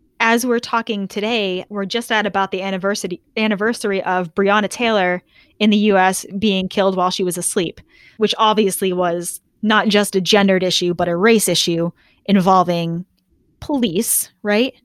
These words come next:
But just, it just goes to say that, I mean, this problem,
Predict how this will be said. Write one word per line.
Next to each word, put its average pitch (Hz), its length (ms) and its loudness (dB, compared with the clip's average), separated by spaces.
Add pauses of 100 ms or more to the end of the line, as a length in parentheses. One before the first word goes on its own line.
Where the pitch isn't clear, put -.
(320)
But 202 220 4
just, 226 280 2
it 220 120 -4
just - 180 -8
goes 202 300 -6
to 180 100 -14
say 175 560 -8 (440)
that, 170 500 -8 (400)
I 202 80 -6
mean, 196 140 -6
this 190 140 -10
problem, 185 640 -4